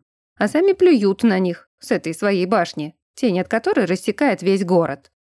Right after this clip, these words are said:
Толерантность сыграла с нами, людьми, плохую шутку. Всё после того случая в двадцать втором, когда кровосос обратил дочку министра.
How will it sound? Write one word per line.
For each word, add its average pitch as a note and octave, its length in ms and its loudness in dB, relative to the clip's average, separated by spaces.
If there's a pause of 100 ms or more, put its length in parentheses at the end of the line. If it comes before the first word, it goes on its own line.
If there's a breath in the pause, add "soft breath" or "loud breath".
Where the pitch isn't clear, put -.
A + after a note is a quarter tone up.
(280)
Толерантность G3 840 0
сыграла G#3+ 480 0
с - 100 -6
нами, G#3+ 520 0
людьми, G#3 540 -2
плохую A3+ 480 2
шутку. - 560 -2 (500)
Всё G4+ 220 -4
после G3+ 300 -2
того F#3+ 340 0
случая G3+ 480 0
в F#3+ 80 -2
двадцать F3+ 380 -2
втором, F#3 460 0 (220)
когда G3 300 0
кровосос F#3+ 580 -2
обратил G3+ 460 0
дочку F#3 360 -2
министра. E3+ 680 -2